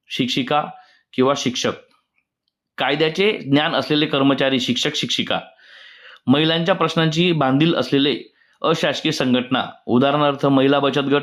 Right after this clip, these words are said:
किंवा स्वयंसेवी संस्था यातील एक सदस्य म्हणून घ्यायची. शाळेतील शिक्षक महिलांना प्राधान्य द्यावे, नसेल तर पुरुष घ्यावा. जर शाळेत शिक्षक उपलब्ध नसतील, तर शाळेच्या नजीकच्या अंगणवाडी सेविका सदस्य सचिव म्हणून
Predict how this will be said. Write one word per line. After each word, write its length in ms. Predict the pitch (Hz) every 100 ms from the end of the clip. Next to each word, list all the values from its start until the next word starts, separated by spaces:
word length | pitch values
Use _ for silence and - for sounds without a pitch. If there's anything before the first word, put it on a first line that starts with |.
| -
किंवा 280 | 143 143 156
स्वयंसेवी 540 | - 127 131 127 131 131
संस्था 460 | 135 120 - 131
यातील 360 | 135 120 123 127
एक 100 | 131
सदस्य 380 | 127 113 107 120
म्हणून 300 | 107 127 180
घ्यायची. 480 | 151 113 - 98 - _ - - - - _ _ _ _ _ _ _ _ _
शाळेतील 640 | - 147 156 165 175 214
शिक्षक 400 | 208 - 156 185 135 - _ _ _
महिलांना 460 | 123 143 147 151 165
प्राधान्य 460 | 160 139 143 147
द्यावे, 340 | 139 127 117 90
नसेल 360 | 120 123 151
तर 80 | 147
पुरुष 300 | 143 139 139
घ्यावा. 320 | 120 110 92 92 _ _ _ _ - 123
जर 120 | 180
शाळेत 260 | 175 151 156
शिक्षक 400 | 151 135 156 139
उपलब्ध 300 | 131 151 147
नसतील, 440 | 143 131 147 135
तर 60 | 143
शाळेच्या 400 | 139 123 123 131
नजीकच्या 440 | 127 120 123 123 123
अंगणवाडी 380 | 120 120 117
सेविका 420 | 127 151 120 101 98 - - - -
सदस्य 420 | - 143 139 143
सचिव 300 | 147 139 131
म्हणून 380 | 127 123 147 -